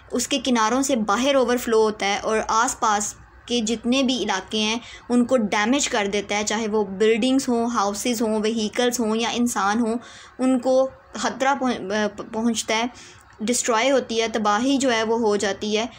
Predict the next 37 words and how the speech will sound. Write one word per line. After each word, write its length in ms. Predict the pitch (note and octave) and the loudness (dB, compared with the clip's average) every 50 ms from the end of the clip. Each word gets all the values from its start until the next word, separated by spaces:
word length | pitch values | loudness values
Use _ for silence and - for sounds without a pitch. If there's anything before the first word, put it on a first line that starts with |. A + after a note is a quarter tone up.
| - - - - - | -20 -20 -12 -6 -4
तो 60 | B3 | -4
उसकी, 480 | - - C#4+ C#4 - - - D4 D4+ | -2 -2 -4 -6 -6 -6 -4 -4 -4
उसको 340 | - - C#4 - - - C#4+ | -4 -4 -6 -8 -4 -2 -2
हम 300 | C4+ C4 A#3+ A3+ B3 C#4+ | 0 2 2 0 0 -2
फ्लड 400 | C#4+ - - G#3 G#3 G3 G3+ - | -2 -2 -2 0 0 0 -2 -2
कहते 300 | - F#3 F3+ F#3 - E3+ | -4 -4 -6 -4 -6 -8
हैं। 260 | E3+ D#3+ E3 F3+ F#3+ - - - - - - - - - - - - - - _ _ _ - - - - - | -8 -8 -8 -10 -14 -18 -20 -20 -20 -20 -20 -20 -20 -20 -20 -20 -20 -20 -20 _ _ _ -20 -20 -18 -6 -2
और 120 | B3+ B3 | 0 0
दरिया 400 | B3 B3+ A3+ A3 A3 G#3+ G#3 B3+ | 2 2 4 4 4 4 4 2
का 120 | C4 - - | 2 0 0
पानी 340 | - C4 C#4 C4 A3+ A#3+ B3 | 0 0 0 2 2 0 2
जब, 260 | A#3+ C4 A#3+ G#3+ - | 2 0 0 -2 -2
अ, 380 | - G#3 G3+ G3 G3+ G#3 G3+ | -2 -2 -2 0 0 0 -2
बाहर 480 | - - - F#3 G3 G#3+ G#3+ A#3+ D4 D4 | -2 -6 -8 -4 -2 0 0 0 0 0
निकलेगा 420 | C4 B3+ A#3 - G#3+ G#3+ G#3 A3 | 0 -2 -2 -2 -2 -2 -2 -2
तो 120 | A3+ A3+ - | -2 0 0
वो 100 | A#3+ A3+ | 0 0
बहुत 260 | G3+ F#3+ G#3+ A#3 C4 | 0 -2 -2 0 0
ज़्यादा 360 | B3 B3 A3 A#3 B3 E4 F4 - - - - - - - | 0 0 0 0 -2 -2 -4 -8 -18 -20 -20 -20 -14 -10
स्पीड 460 | - - - - C#4 C#4+ D#4+ C#4 - | -10 -6 -4 0 2 2 2 2 2
के 100 | D#4 D4+ | 0 0
साथ 280 | D4 C4+ A3+ A3 G#3+ | 0 0 -2 -2 -2
आएगा 420 | B3 G#3+ G3+ G3+ G#3+ G#3+ A3 A#3+ A#3+ - - - - - - | -2 -2 -2 0 0 -2 -2 -2 -4 -8 -14 -20 -16 -8 -4
और 200 | A#3+ A#3+ A#3+ B3 | 0 2 2 2
स्पीड 500 | A#3+ - - - C4+ C4+ D4+ D4+ B3+ B3 | 0 -2 -2 -2 0 2 2 2 2 2
की 100 | D4+ D4 | 2 2
वजह 280 | B3 A#3 G#3 A3 A3 | 2 2 2 0 -2
से 180 | A3 - A#3+ A3+ | 0 0 -2 0
वो 100 | A3 A#3+ | 0 0
अपने 360 | - - - A#3+ A#3+ B3+ B3+ | -2 -2 -2 -2 0 0 0
रास्ते 320 | A#3+ G#3+ G3+ - - A3+ A3+ | 0 0 0 -2 -2 -4 -4
में 80 | A#3 | -2
आने 200 | G#3+ G3+ G#3+ G#3 | -2 -2 -2 -2
वाली 160 | G#3 A3 A3+ | -2 -2 -2
हर 280 | A#3 A3+ A3 B3+ C4 C4+ | -2 -2 -2 -2 -2 -2
चीज़ 360 | C4 - A3+ G#3+ G#3 G3 - | -2 -4 -4 -4 -4 -4 -2
को 240 | - A3 A3 B3 C#4 | 0 0 0 0 -2